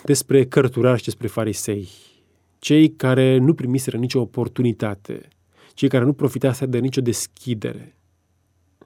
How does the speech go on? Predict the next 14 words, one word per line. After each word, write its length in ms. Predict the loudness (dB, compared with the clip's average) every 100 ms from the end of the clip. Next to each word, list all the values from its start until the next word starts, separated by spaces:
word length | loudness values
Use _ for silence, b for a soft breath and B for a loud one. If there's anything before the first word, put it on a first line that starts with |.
| b b b b b b
Acești 640 | -2 -2 -2 -8 -18 -20 _ _ _ _
cărturari 540 | 0 0 4 4 4
și 120 | 2 -6
farisei 680 | -6 -4 0 4 4 4 -2 _ _ _ _ _ _ _ _ _ _
erau 220 | 2 4
mulțumiți 720 | 4 2 4 2 2 -2 -10 -14 _ _ _
cu 340 | -2 -2 -2 _ _ _
nimic. 800 | -2 4 6 6 4 -6 -18 -20 _ _ _ _ _ _ _ _
Aceștia 640 | -8 0 0 0 -6 -8 _ _ _
îi 120 | 0 0
criticau 600 | 2 0 -2 2 4 4
pe 300 | 2 0 -2
Ioan 360 | 2 4 4 0
Botezătorul 720 | -4 -6 -6 4 6 6 2